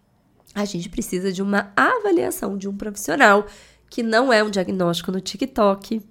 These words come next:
né? É realmente um profissional de saúde mental, psicólogo ou psiquiatra,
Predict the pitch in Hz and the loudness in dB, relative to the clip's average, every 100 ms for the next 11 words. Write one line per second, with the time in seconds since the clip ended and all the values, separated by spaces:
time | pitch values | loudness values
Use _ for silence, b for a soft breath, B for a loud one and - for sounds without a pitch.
0 | _ 185 190 233 370 B B B B B | _ -4 0 0 -2 B B B B B
1 | - 180 185 202 214 175 165 170 180 185 | -4 -2 -2 -2 -2 -4 -6 -8 -10 -10
2 | 190 - 277 170 170 - 160 202 - 208 | -10 -10 -6 -6 -6 -10 -12 -10 -10 -12
3 | 175 170 214 349 - 78 - - - - | -12 -8 -6 -6 -4 -6 -6 -12 -16 -10
4 | 170 160 170 170 - 170 - - - - | -8 -8 -10 -12 -14 -14 -12 -14 -10 -10
5 | - - | -10 -14